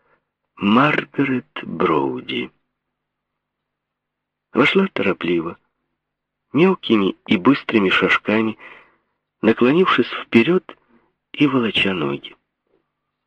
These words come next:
Такова была ее обычная походка.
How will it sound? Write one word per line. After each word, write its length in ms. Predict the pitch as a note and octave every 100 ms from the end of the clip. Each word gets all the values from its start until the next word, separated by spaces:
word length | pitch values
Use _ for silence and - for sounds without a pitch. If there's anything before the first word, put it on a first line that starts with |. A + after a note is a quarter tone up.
| _ _ _ _ _ _ _ _ _ _
Такова 420 | - C3 D3+ G3+
была 340 | F#3+ C3+ C3+ E3+
ее 320 | C#3+ B2 C3 -
обычная 540 | A2+ A2+ B2 - A2
походка. 600 | - F2+ - F2+ - E2+